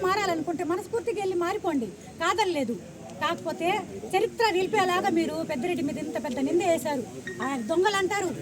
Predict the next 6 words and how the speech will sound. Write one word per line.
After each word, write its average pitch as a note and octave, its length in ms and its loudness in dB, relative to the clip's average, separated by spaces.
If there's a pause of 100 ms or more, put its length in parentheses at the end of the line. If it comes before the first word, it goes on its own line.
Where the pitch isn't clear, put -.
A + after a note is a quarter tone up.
(500)
ఏం G#4+ 160 4
దొంగతనం A4 440 0
చేశారు E4 320 0 (380)
చెప్పండి? E4 340 0 (460)
మీ-, C#4 180 2
అవును, G#4 220 2